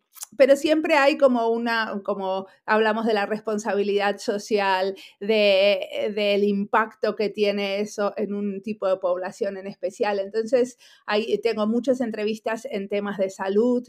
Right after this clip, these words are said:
de inmigración, de comida y diseño, de, mm,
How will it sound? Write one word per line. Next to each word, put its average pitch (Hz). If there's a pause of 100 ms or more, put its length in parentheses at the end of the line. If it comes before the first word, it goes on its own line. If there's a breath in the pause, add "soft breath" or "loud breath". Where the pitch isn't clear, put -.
de 196
inmigración, 202 (260 loud breath)
de 202
comida 202
y 180
diseño, 214 (260 soft breath)
de, 180 (260)
mm, 202